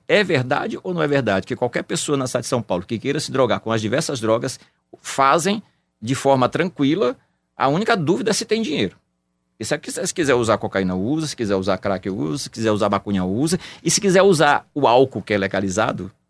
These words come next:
eu tô falando sempre do álcool porque parece que, que é,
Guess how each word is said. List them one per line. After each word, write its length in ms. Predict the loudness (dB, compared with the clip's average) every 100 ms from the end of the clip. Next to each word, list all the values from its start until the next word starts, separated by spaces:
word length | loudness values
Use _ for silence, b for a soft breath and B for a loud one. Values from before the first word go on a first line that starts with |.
| _
eu 80 | -10
tô 80 | -2
falando 160 | 0
sempre 220 | 2 0 2
do 100 | 2
álcool 280 | 2 -2
porque 240 | -4 -2 0
parece 360 | 2 4 2
que, 340 | 0 -4 -4 -12
que 160 | -2 0
é, 140 | 0